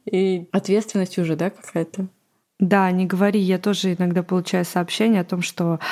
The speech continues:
Speaker 2: «А мы гуляем часто в этом парке, вот бы вас встретить». <laughs> Я тоже вспоминаю поведение Олега в этих парках и думаю: «Ну,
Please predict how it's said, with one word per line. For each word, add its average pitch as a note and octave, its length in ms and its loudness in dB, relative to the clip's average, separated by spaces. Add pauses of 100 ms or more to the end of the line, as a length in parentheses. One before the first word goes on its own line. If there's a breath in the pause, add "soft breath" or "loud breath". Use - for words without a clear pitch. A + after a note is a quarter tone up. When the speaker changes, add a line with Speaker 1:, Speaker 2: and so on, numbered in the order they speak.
(140)
Speaker 2:
«А G#3+ 100 6
мы C4+ 160 6
гуляем C#4+ 480 2
часто C#4 340 -4
в C4 40 0
этом C4+ 240 0
парке, A3 420 0
вот A3+ 160 2
бы B3+ 140 2
вас C4 140 0
встретить». A3+ 760 0
<laughs> - 40 -8
Я B3 280 4
тоже B3 340 -2
вспоминаю A#3 880 2
поведение F3+ 600 0
Олега G3 440 -2 (100)
в - 20 -2
этих F3+ 260 -6
парках G#3 440 -2 (320)
и - 80 0
думаю: F#3 380 2
«Ну, B3 260 2